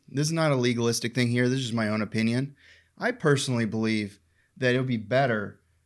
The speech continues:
for a husband who doesn't have the gift of teaching to read scripture and discuss it with their family if there's some reason they can't go to church than to stream in, in place of church, another pastor.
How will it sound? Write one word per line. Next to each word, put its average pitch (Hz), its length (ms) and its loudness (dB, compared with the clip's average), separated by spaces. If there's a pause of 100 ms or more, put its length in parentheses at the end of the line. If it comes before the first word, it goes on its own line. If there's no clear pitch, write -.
(140)
for 117 520 -2
a 110 240 -2 (140)
husband 123 600 0 (240)
who 131 80 -2
doesn't 156 460 2
have 156 180 0
the 131 60 -6
gift 139 280 -2
of 101 100 -4
teaching - 560 -4 (180)
to 131 120 -2
read 135 400 0
scripture 143 420 0
and 107 80 -2
discuss 127 460 -2
it 123 60 -2
with 107 100 -12
their 104 100 -2
family 123 380 0
if 101 100 -6
there's 98 160 -6
some 120 160 -2
reason 107 200 -2
they 101 40 -4
can't 101 220 -4
go 107 80 -4
to 98 80 -6
church 120 420 -4 (340)
than 123 220 -2
to 113 100 -6
stream 135 500 -2
in, 117 420 -2 (140)
in 117 160 -2
place 143 440 -2
of 110 140 -6
church, - 560 -2 (320)
another 113 340 0
pastor. 131 380 0